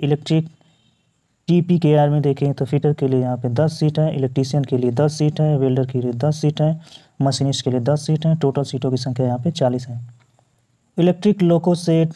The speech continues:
संतरागढ़ी में अगर देखें तो feeder के लिए यहाँ पे दस seat है, electrician के लिए दस seat है, welder के लिए आठ seat है, machinist के लिए आठ seat है, total सीटों की संख्या यहाँ पे छत्तीस है। अब एसआरडीईई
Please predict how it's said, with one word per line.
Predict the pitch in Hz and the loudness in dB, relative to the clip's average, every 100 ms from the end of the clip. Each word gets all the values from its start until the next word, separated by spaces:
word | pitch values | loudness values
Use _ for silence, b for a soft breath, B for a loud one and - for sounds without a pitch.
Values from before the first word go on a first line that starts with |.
| - _ _ _ _ _ _ _ _ _ _ _ | -14 _ _ _ _ _ _ _ _ _ _ _
संतरागढ़ी | - 156 156 160 170 170 - - 151 151 160 160 - _ b b b b b b _ _ _ | -4 0 2 2 0 0 -6 0 2 4 2 -2 -14 _ b b b b b b _ _ _
में | 151 156 | 2 4
अगर | 156 | 4
देखें | 151 151 160 | 4 2 2
तो | 160 | 2
feeder | 151 147 151 143 | 2 2 2 2
के | 147 | 2
लिए | 139 | 2
यहाँ | 131 127 | 0 0
पे | 131 | 0
दस | 139 160 - | 2 0 0
seat | 160 160 | 0 2
है, | 151 | 2
electrician | 131 131 131 143 | 2 0 -2 -2
के | 135 | 0
लिए | 127 127 | 0 2
दस | 143 151 | 0 -2
seat | - 156 156 | 0 0 2
है, | 160 160 B B - | 0 0 B B 0
welder | 135 139 147 143 | 0 2 0 0
के | 131 | -2
लिए | 123 131 | -2 0
आठ | 156 156 | 2 2
seat | 156 151 151 | 2 -2 0
है, | 156 156 | 0 0
machinist | 135 131 135 131 | -2 -2 -2 -4
के | - 127 | -2 0
लिए | 123 135 | 0 2
आठ | 147 | 0
seat | 151 151 151 | 0 -2 0
है, | 160 156 | -2 0
total | 147 147 156 | -2 0 0
सीटों | 147 135 | 0 -2
की | 131 | -2
संख्या | 131 127 131 | -4 -4 -2
यहाँ | 123 120 | -2 0
पे | 160 | -2
छत्तीस | - 147 139 - | -2 -2 -2 -4
है। | 117 120 - _ _ _ _ _ _ _ _ _ | -10 -10 -18 _ _ _ _ _ _ _ _ _
अब | 139 143 | -2 0
एसआरडीईई | 165 180 170 170 156 147 147 147 156 139 147 | 0 2 2 4 4 2 0 -2 0 0 0